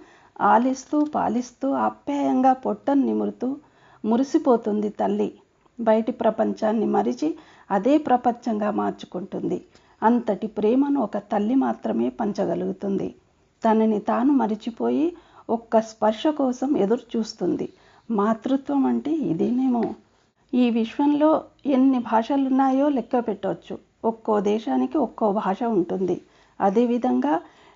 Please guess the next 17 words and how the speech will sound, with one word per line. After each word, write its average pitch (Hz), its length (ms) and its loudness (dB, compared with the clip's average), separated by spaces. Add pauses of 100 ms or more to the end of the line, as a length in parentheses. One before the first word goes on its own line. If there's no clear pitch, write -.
(120)
క్రిమి 247 260 2
కీటకాదులకు, 247 960 0
జంతువులన్నింటికీ 233 1080 0
భాషలున్నాయి. 214 800 0 (280)
మనం 202 360 0
మాట్లాడి 220 480 0
చెప్పగలుగుతున్నాము, 202 1120 -2 (520)
సైగల 240 400 4
ద్వారా 214 320 2
తెలియజేస్తుంటాం. 254 1040 -2 (520)
మిగతావన్నీ 254 720 4
వాటి 220 320 0
వాటి 208 280 -2
భాషలను 240 800 -4
అరుపుల 254 400 0
ద్వారా 208 300 0
చెప్తాయి. - 560 -6